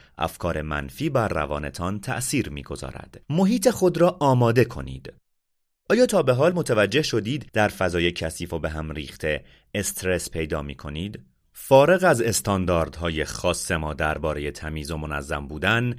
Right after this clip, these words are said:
بعضی شرایط خاص محیطی بر روی میزان استرس تأثیر می‌گذارد و به ما حس نگرانی و ناراحتی می‌دهد. به همین صورت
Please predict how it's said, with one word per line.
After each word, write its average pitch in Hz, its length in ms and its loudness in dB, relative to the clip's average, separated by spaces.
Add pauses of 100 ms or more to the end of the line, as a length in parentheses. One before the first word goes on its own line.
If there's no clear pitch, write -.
(260)
بعضی 165 340 0
شرایط 87 420 0
خاص - 360 -6
محیطی 82 460 -6
بر 143 220 0
روی 160 220 0
میزان 104 340 0
استرس 92 560 -6
تأثیر 87 460 -6
می‌گذارد 92 720 0
و 127 100 2
به 131 120 2
ما 147 160 0
حس 147 280 -6
نگرانی 87 640 0
و 92 60 -4
ناراحتی 110 540 -4
می‌دهد. 67 560 -8
به 69 100 -8
همین 123 320 -4
صورت 143 480 0